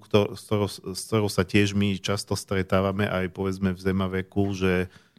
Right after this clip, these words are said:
e, Slovensko by malo byť alebo mohlo byť nejakým mostom medzi východom a západom, ale sme, sme pritom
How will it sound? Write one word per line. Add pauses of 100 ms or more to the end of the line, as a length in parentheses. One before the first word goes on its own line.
(180)
e,
Slovensko
by
malo
byť
alebo
mohlo
byť (120)
nejakým
mostom
medzi
východom
a
západom,
ale
sme,
sme
pritom